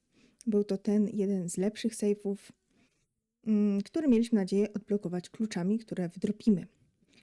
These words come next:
E, na początek postawiłam skrzynki, dlatego że wiedziałam, że, e, dużo itemków będą dropiły moby, a także spawnery. No i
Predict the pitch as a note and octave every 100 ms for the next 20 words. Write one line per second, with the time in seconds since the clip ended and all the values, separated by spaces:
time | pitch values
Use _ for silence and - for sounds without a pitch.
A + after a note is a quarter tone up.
0 | _ _ - G#3+ D#4+ C#4+ B3+ A3+ G#3+ G#3
1 | - G3 E3+ F#3 - C4+ C4 B3 A#3+ A#3+
2 | A#3 A#3 A3+ G#3+ G3+ F#3+ G3+ A3 G3+ -
3 | G3 G#3 - _ _ _ - F#3+ F#3+ F#3
4 | G3 A#3 A#3 A#3 - G3+ G#3 - G3+ G3+
5 | F#3+ F#3+ F#3 F#3 F3+ F3 E3+ G3+ G#3+ G#3
6 | G#3 - - C#4 C4+ G#3+ G#3+ G#3 - G#3
7 | G3 G3+ F#3 - _ _ _ _ _ _
8 | _ _ _ _ - A#3+ D4 B3+